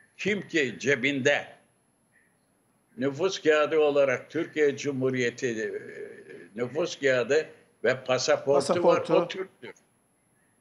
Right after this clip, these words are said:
Speaker 1: O Türktür. E, Türk'e karşı sen milliyetçilik yapamazsın. Anlatabiliyor muyum?
Speaker 2: Evet.
Speaker 1: Milliyetçilik,
Speaker 2: Evet.
Speaker 1: milliyetçilik dış.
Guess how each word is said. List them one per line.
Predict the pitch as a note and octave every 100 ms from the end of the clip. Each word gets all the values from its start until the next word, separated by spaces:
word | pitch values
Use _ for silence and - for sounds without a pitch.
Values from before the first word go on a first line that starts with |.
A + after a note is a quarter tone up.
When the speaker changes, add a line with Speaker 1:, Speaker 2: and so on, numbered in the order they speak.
| -
Speaker 1:
O | F#3+ -
Türktür. | G3+ G3+ - F3 A#2+ - _ _ _ _ _ -
E, | B2+
Türk'e | B2+ E3+ F#3 - G#3
karşı | - E3 D3+ -
sen | D3 D#3+ D#3
milliyetçilik | C#3 F#3 G3 F3+ E3+ - E3+ E3+ D#3+
yapamazsın. | D3+ D#3 C#3+ A2 - - C#2+ _ _ _ _ _ _ _ _ _ _ _ _ _ _ _ -
Anlatabiliyor | C#3 D3 E3+ E3 E3+ A#3 A#3
muyum? | F3 C3
Speaker 2:
Evet. | E3+ E3+ C#3+ - -
Speaker 1:
Milliyetçilik, | C#3 E3 E3+ F3+ A#2+ F#3+ G#3+ A3+
Speaker 2:
Evet. | - - _ _ -
Speaker 1:
milliyetçilik | C#3+ D#3 F3 E3+ F#3+ G3+ D#3+ - G#2 G2
dış. | B2+ G3 - - -